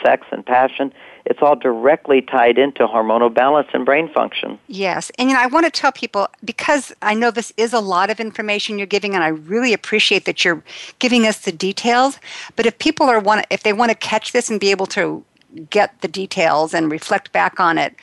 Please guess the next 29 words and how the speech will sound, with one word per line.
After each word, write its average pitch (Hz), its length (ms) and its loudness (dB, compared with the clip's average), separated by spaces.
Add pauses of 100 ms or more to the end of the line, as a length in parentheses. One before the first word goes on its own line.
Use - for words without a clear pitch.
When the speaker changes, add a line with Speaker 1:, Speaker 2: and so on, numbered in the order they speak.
(300)
Speaker 2:
I 202 80 0
just 220 180 -6
wanna 226 140 0
remind 190 420 0
you 185 60 0
that 170 100 -6
you 190 100 -8
can 196 180 -4
get 247 220 -2
the - 80 -2
transcripts 202 840 -2
of 208 100 -10
this 220 160 -2
show 202 640 0 (480)
at 180 160 -2 (100)
extatica 208 800 -2
dot - 280 -2
com 175 400 -4
slash 165 720 -4
show. 156 540 -2
That's - 360 -4 (140)
E 190 240 -8
X - 540 -4 (320)
T - 320 -10
A 151 400 -4 (540)
T 208 300 -8
I 160 540 -4
C - 400 -6
A 156 420 -6